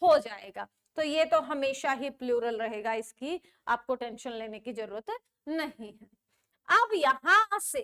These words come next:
ये इंपॉर्टेंट है, ये इंपॉर्टेंट है। देखो भाई, more than two and three, उसके बाद मतलब more than two and three के बाद three, four, five, six कंटिन्यू, उसके बाद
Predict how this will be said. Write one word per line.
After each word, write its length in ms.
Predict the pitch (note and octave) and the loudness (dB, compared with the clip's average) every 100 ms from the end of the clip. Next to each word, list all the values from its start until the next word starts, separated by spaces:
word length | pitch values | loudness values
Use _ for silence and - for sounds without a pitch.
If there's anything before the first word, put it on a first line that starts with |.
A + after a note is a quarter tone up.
| A#3+ A3+ | -8 -12
ये 440 | B3+ F#4+ G4+ G4+ E4 | -4 -2 0 0 0
इंपॉर्टेंट 800 | C#4 B3+ C4 G#3 - E3+ - - | -4 -6 -6 -8 -8 -16 -18 -20
है, 140 | - _ _ _ _ _ _ _ _ _ | -20 _ _ _ _ _ _ _ _ _
ये 180 | E4+ F#4 | -4 -2
इंपॉर्टेंट 600 | D4 - G#3+ - F3+ G3 | -4 -6 -12 -10 -16 -16
है। 140 | - _ _ _ _ _ _ _ _ _ _ _ _ _ _ | -20 _ _ _ _ _ _ _ _ _ _ _ _ _ _
देखो 240 | D4 D#4+ E4 | -6 -4 -4
भाई, 120 | A3 - _ _ A#3+ | -4 -12 _ _ -2
more 320 | D4 F#4+ G#4+ | 6 8 8
than 280 | F4+ G#4+ A#4+ - | 8 4 2 0
two 160 | G#4 A4 G4+ D#4 | 2 4 4 4
and 220 | D#4 E4+ - | 4 2 -6
three, 220 | - B3 - _ _ _ _ _ _ - | -10 -12 -12 _ _ _ _ _ _ -14
उसके 280 | D4+ - G4+ | -12 -4 2
बाद 360 | G4 F#4 F#4+ - _ _ _ _ _ - | 6 6 4 0 _ _ _ _ _ -8
मतलब 380 | C4+ E4 F4 C#4+ | -4 0 0 2
more 240 | D4+ D#4+ F4 | 4 4 4
than 200 | D#4 D#4+ D#4+ | 0 -2 -2
two 140 | D#4+ | -2
and 220 | D4+ C#4 - | 0 -2 -6
three 200 | D4 C#4+ | -6 -4
के 80 | C#4 | 0
बाद 320 | B3+ C4 B3+ _ _ _ _ _ - | 0 0 -2 _ _ _ _ _ -8
three, 160 | C#4+ C#4+ | -6 -2
four, 220 | C#4+ C4 C4 | 2 2 2
five, 180 | B3+ B3 | 0 0
six 360 | - C#4+ - - - | -4 -8 -10 -14 -6
कंटिन्यू, 440 | D4 C4+ D#4+ C#4 - _ _ _ _ _ _ _ - | -6 -4 -6 -6 -10 _ _ _ _ _ _ _ -10
उसके 280 | F4 A4 G#4 | -6 -4 2
बाद 400 | F#4 F#4+ - | 6 6 2